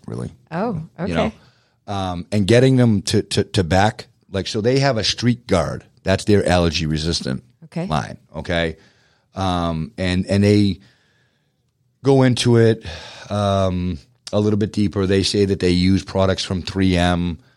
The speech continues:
Speaker 1: Um, you know, again, they offer the ten-year warranty on it. Um,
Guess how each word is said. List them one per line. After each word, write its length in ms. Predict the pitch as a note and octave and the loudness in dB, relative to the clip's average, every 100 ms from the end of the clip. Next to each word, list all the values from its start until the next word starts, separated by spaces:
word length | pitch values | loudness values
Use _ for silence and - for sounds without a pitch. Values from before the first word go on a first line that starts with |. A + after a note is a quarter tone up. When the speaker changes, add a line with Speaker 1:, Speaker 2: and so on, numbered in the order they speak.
| _ _ _ - | _ _ _ -8
Speaker 1:
Um, 960 | F2+ F2 E2+ E2 E2 E2+ E2 D#2+ D2+ - _ _ | -4 -2 -2 -2 -4 -4 -4 -6 -8 -14 _ _
you 120 | F#2 | -10
know, 180 | E2+ E2 F2 | -8 -8 -4
again, 340 | F#2+ G#2+ G2+ | 0 4 6
they 140 | F#2+ G2 | 6 4
offer 320 | G2+ F#2+ G2 | 2 0 -2
the 100 | F2+ | -4
ten-year 600 | - G#2 F#2+ F#2 F2+ F2+ | 0 2 4 4 4 2
warranty 580 | F2+ F2 F2 E2+ - F2 | 2 2 2 0 -2 -2
on 240 | E2 E2 | -2 0
it. 260 | E2 E2 - _ _ _ _ - | -2 -4 -8 _ _ _ _ -6
Um, 600 | F#2+ F2+ F2 E2+ E2+ | 0 2 2 2 -2